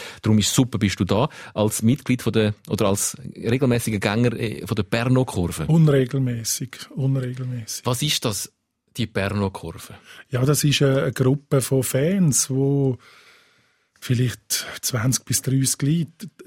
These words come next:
Speaker 2: dreißig Leute und die hocken immer am, am gleichen Ecke, dort, wo der, wo der Wurststand ist. Ich muss jetzt sagen, ich bin jetzt schon f-, sicher ein Jahr nicht mehr gewesen,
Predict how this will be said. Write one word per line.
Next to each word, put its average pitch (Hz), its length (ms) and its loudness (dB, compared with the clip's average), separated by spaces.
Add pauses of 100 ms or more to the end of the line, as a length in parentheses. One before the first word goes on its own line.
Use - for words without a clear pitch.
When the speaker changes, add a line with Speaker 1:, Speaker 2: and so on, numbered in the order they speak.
(100)
Speaker 2:
dreißig 143 340 0
Leute 170 360 4
und 139 100 2
die 139 120 4
hocken 143 400 2
immer 165 240 4
am, 147 160 4
am 135 200 0
gleichen 143 400 0
Ecke, 135 400 -2
dort, 131 320 -4
wo 131 80 -2
der, 127 360 -4
wo 127 100 -2
der 123 160 -4
Wurststand 135 720 -4
ist. 123 200 -6
Ich 123 100 -6
muss 139 180 0
jetzt 135 160 -4
sagen, 143 240 -2
ich 135 100 -6
bin 135 140 -2
jetzt 127 240 -4
schon 127 260 -4
f-, - 460 -18
sicher - 440 -8
ein 135 60 -2
Jahr 131 360 -2
nicht 139 180 0
mehr 170 120 -2
gewesen, 170 380 -2